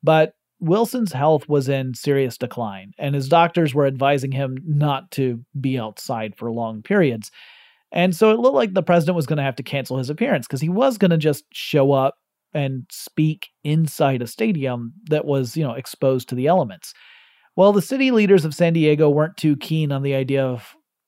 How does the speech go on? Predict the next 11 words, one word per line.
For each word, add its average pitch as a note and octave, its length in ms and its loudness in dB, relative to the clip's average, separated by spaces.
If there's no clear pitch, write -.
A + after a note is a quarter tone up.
you C#3+ 100 -6
know, A#2 120 -8
Wilson B2 680 -4
canceling, B2+ 600 -6
so C#3 260 0
they D#3+ 140 6
wanted G#3+ 180 6
to F#3 60 2
find D#3 200 2
a C#3+ 40 4
workaround. C#3+ 500 2